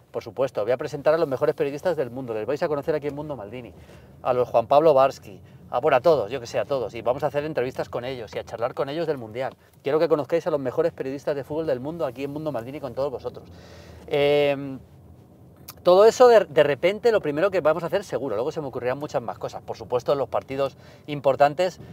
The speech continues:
aparte del postpartido, vais a tener también las notas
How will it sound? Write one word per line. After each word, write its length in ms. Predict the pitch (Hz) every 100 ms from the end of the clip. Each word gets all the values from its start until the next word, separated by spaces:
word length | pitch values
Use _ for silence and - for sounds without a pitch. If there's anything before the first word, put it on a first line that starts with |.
| -
aparte 340 | 113 - 127 151
del 140 | 143
postpartido, 580 | 143 127 131 117 147 180
vais 240 | 127 120
a 60 | 135
tener 240 | 123 127
también 460 | 117 127 135 160 196
las 220 | 127 120 117
notas 460 | 147 117 101 -